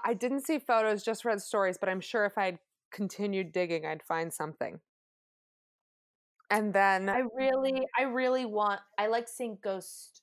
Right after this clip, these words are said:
Speaker 2: like, videos and ghost, like,
Speaker 1: Yeah.
Speaker 2: uh,
Speaker 1: Oh, yeah.
Speaker 2: cam-, like, um, security camera footage.
Speaker 1: Oh,
Speaker 2: Ugh.
Speaker 1: yeah. Oh, yeah. Live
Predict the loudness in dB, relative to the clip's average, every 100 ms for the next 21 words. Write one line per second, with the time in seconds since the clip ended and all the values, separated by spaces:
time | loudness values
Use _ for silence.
0 | _ -8 -8 -10 -20 -6 -4 -2 -2 0
1 | -2 -6 -12 -12 -10 -6 -6 -6 -12 -18
2 | 0 0 0 -8 _ _ _ 0 4 6
3 | 6 4 2 -2 0 0 0 -2 -2 2
4 | 0 0 -4 -12 -14 -10 -8 -2 -2 0
5 | 0 -2 -2 -4 -4 -2 -4 -4 -2 0
6 | 0 -2 -4 -6 _ -2 0 0 2 0
7 | 0 -6 _ 0 0